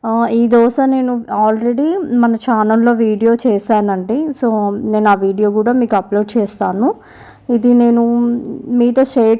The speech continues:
చేసుకోవాలి, కొన్ని మాటలు మీతో మాట్లాడాలి అని అ-, అ-, అనుకొని తీస్తున్న వీడియో అన్నమాట.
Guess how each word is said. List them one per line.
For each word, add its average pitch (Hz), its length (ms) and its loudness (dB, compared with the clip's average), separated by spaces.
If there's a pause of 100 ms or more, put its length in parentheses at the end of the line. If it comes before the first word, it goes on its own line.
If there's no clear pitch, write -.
చేసుకోవాలి, 220 680 0
కొన్ని 220 280 0
మాటలు 214 440 0
మీతో 220 320 0
మాట్లాడాలి 214 840 0
అని 208 280 0
అ-, 202 220 -2
అ-, 202 160 -6 (320)
అనుకొని 247 680 0
తీస్తున్న 226 640 -2 (840)
వీడియో 220 440 2
అన్నమాట. 190 440 -2